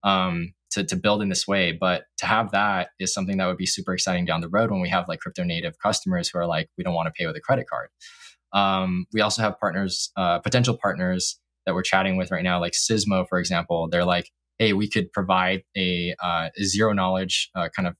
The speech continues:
sign in or a zero knowledge way for people to prove that they do have an asset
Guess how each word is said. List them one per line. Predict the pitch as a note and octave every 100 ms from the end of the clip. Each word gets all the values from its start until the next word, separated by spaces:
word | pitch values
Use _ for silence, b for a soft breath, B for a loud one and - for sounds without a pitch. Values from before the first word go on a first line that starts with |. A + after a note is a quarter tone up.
| -
sign | - F#2 F#2+ F2+
in | D#2+
or | D#2+
a | E2
zero | F#2 G#2
knowledge | F#2 F#2 F#2
way | F#2 F#2+ G2
for | F#2+
people | - F#2 F#2
to | -
prove | - F#2 -
that | F2 E2+ - _ _ -
they | F#2+
do | G#2
have | G#2+ G2+
an | F2+
asset | E2+ E2 - E2 E2